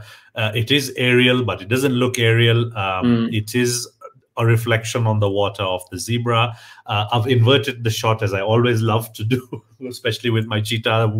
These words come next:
Speaker 1: drinking reflections.
Speaker 2: <laughs>
Speaker 1: But the, the original zebra is below and the reflection is at the top. I've got another one in store,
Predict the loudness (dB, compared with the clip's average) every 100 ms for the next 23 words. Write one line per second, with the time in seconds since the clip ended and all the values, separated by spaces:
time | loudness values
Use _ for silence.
0 | -4 -6 -6 -6 -6 -4 -4 -6 -6 -6
1 | -8 -8 -4 -2 0 2 2 0 0 0
2 | 4 6 6 4 2 2 2 2 0 2
3 | 2 0 0 2 4 2 0 -4 -10 -8
4 | -8 -6 -4 -4 -6 -8 -8 -10 -8 -8
5 | -8 -12 -8 -6 -4 -4 -4 -4 -2 -2
6 | -2 -2 -6 -8 -12 -6 -2 -2 -4